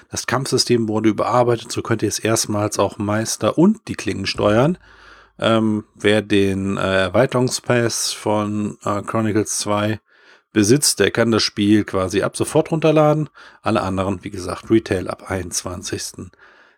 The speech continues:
September. Ich hab das Hauptspiel immer noch nicht durch.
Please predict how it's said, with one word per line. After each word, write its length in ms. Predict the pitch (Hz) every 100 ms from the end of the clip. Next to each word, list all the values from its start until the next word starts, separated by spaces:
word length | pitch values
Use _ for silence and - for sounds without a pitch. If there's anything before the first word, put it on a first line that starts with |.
| _
September. 680 | - 87 135 156 156 151 - - -
Ich 200 | 95 -
hab 160 | 110
das 300 | - 92 - - -
Hauptspiel 400 | 104 - - -
immer 220 | 135 139
noch 100 | 127
nicht 220 | 120 -
durch. 400 | 113 110 104 -